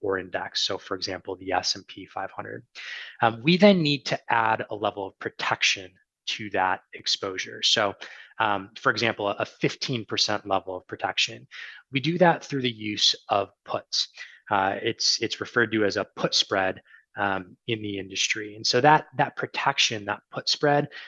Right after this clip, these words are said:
it has a cost associated with it. It's not free.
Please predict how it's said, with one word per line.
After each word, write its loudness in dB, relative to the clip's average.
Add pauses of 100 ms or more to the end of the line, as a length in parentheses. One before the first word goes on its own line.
(160)
it 0
has 4
a -6
cost 0
associated -6
with -14
it. -6
It's -2
not 2
free. -6